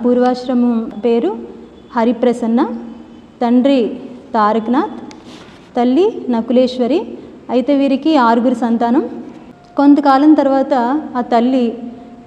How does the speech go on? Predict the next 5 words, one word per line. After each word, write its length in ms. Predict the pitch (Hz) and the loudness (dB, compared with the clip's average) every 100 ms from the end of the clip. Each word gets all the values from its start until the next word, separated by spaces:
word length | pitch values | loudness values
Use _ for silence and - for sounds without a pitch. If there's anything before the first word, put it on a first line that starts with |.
| 254 | -6
ఈ 40 | |
పిల్లల్ని 400 | 262 262 262 277 | 0 2 4 4
అందరినీ 340 | 262 254 254 254 | 4 2 2 0
తీసుకుని, 580 | 254 240 - 254 403 440 - - - - 269 | -2 -2 -2 0 0 -4 -12 -16 -20 -20 -12
ఆ, 340 | 233 220 220 | -8 -6 -6